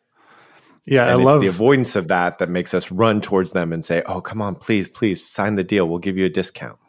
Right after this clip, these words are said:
Speaker 1: Right. And it's also what makes us justify, pre-justify our decisions and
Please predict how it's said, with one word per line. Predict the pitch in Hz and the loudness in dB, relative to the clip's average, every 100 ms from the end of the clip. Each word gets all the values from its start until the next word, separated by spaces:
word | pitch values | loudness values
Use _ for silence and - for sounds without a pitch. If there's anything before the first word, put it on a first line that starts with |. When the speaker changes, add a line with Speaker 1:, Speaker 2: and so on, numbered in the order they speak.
| - | -4
Speaker 1:
Right. | 120 123 113 | 0 2 2
And | 131 | 2
it's | 127 | 4
also | 143 151 147 | 4 6 6
what | 135 | 4
makes | 131 | 2
us | 127 110 | 0 0
justify, | 113 135 147 - 120 117 113 101 _ _ | 0 2 0 0 2 2 0 -4 _ _
pre-justify | - 151 143 131 - - 127 | 2 4 6 4 2 2 2
our | 120 | 2
decisions | 113 - 120 120 113 | 2 0 0 0 0
and | 120 113 113 | -2 -2 -6